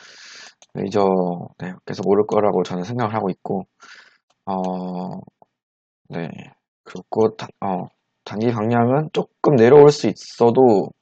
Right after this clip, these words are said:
어, 내려올 수는 있어도 여기서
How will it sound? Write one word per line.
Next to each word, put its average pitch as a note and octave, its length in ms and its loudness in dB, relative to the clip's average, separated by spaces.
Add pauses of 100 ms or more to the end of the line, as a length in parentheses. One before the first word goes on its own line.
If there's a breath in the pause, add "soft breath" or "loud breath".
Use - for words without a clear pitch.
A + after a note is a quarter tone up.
(540 loud breath)
어, F3+ 220 -14 (880)
내려올 A2+ 260 0
수는 A2+ 180 -6
있어도 F#2+ 380 -2 (160)
여기서 F#2+ 460 -6